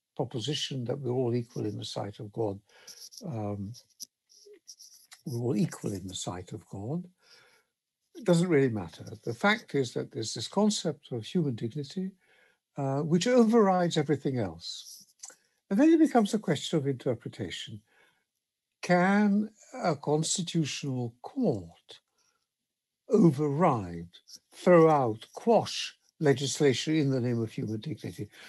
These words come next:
The German Constitutional Court says absolutely yes. The Hungarian Constitutional Court,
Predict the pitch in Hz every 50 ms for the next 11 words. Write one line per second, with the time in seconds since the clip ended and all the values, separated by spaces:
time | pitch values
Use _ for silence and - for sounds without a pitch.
0 | - - _ - 160 127 - 185 220 269 294 277 - - - 151 123 - - 139
1 | 120 - 156 147 143 - 180 165 - - 175 160 143 - 170 143 131 135 123 -
2 | - - 120 - 139 120 98 87 85 82 - - - - _ _ - - - -
3 | - - _ _ _ _ _ _ _ - _ _ _ _ _ _ _ - 233 -
4 | 160 143 180 175 156 - 247 330 359 349 320 233 - - 190 165 - - 165 -
5 | 175 160 131 - - 165 143 123 120 - - - 127 117 123 165 226 233 - -